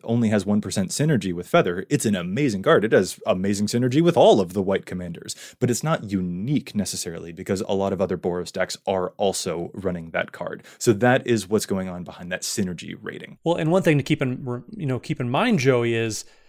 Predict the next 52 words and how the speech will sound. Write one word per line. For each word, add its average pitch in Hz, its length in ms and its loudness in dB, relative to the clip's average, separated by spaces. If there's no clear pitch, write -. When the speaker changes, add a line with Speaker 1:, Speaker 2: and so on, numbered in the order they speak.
Speaker 2:
you 160 120 0
can 170 120 4
have 131 140 6
negative 131 460 2
synergy 131 400 0
scores 117 340 -2
as 104 120 -2
well. 120 300 6
So 147 240 4
you 120 160 2
look 180 260 2
at, 196 340 4
you 156 140 4
know, 143 260 6
your 156 160 6
beloved 127 400 4
Feather, 175 460 6
you'll 170 160 6
notice 185 240 6
that 147 120 2
Sol 156 220 6
Ring 156 220 2
is 143 100 0
played 139 240 2
in 131 80 2
sixty-nine 127 520 -2
percent 127 400 -2
of 123 340 0
Feather 170 240 4
decks. 117 400 0
That's 156 160 0
actually 170 300 2
negative 135 400 2
six - 260 -2
percent 143 320 -2
synergy. 147 440 0
That - 120 0
doesn't 208 260 4
mean 165 400 0
that 143 220 4
Sol 156 240 0
Ring 123 160 0
is 107 140 -4
not 127 360 0
good 160 220 2
in 113 100 -6
Feather 123 280 0
decks. - 320 4
Far 196 260 4
from 131 240 -2
the 156 120 2
opposite. - 420 2